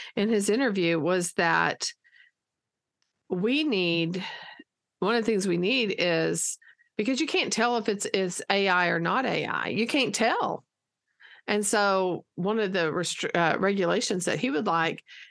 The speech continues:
is that the A I has to let you know that it's an A I.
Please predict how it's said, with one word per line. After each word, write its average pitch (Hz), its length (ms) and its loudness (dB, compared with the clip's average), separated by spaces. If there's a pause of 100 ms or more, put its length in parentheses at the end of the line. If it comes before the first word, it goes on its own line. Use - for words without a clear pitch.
is 196 320 0
that 175 400 4
the 180 220 0
A 196 220 2
I 208 520 2 (320)
has 214 400 0
to 175 280 -2 (440)
let 202 300 0
you 202 100 0
know 190 240 2
that 240 140 -2
it's 165 200 -2
an 165 120 -2
A 165 260 0
I. - 380 -2